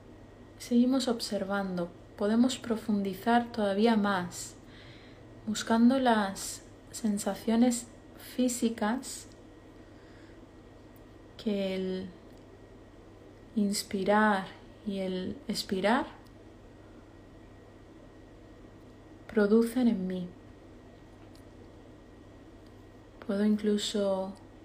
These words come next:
buscar esas zonas donde lo noto con más claridad. Pueden ser las fosas nasales,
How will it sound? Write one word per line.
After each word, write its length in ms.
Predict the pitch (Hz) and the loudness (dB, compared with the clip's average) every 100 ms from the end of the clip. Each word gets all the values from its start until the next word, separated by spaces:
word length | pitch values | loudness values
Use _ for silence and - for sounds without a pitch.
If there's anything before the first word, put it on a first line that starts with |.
| 220 | -8
buscar 680 | 202 - - 202 208 202 - - - - - - - - - - - | -8 -8 -4 0 2 0 -4 -12 -20 -20 -20 -20 -20 -20 -20 -20 -20
esas 280 | - - 202 | -8 -4 -4
zonas 560 | - - 233 247 226 190 | -6 0 4 6 4 4
donde 280 | 202 190 185 | -2 0 0
lo 120 | 185 | 0
noto 300 | 196 220 262 | 0 0 2
con 180 | 233 208 | 4 4
más 200 | 226 233 | 4 2
claridad. 600 | - 226 202 185 185 180 - - - - - - - - - - | 0 2 2 -2 -4 -6 -12 -20 -20 -20 -20 -20 -20 -20 -20 -12
Pueden 200 | 202 185 | -6 -6
ser 220 | - 190 | -2 -2
las 200 | 185 196 | -2 -4
fosas 400 | - - - 185 | -6 -8 -8 -8
nasales, 1120 | 180 175 - 226 226 226 220 226 226 226 - | -8 -8 -2 2 4 4 4 4 2 -2 -8